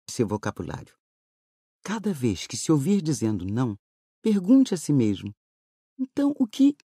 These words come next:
eu realmente quero?" Cada vez que você falar do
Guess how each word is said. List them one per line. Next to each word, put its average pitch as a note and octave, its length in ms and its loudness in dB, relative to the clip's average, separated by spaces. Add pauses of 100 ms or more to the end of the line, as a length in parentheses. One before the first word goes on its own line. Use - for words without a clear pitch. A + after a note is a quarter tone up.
eu A#3+ 140 -2
realmente D3 760 2
quero?" - 320 -8 (1000)
Cada - 220 -6
vez D3+ 200 0
que - 80 -18
você D#3+ 280 -4
falar B2+ 420 -4
do A2+ 240 -8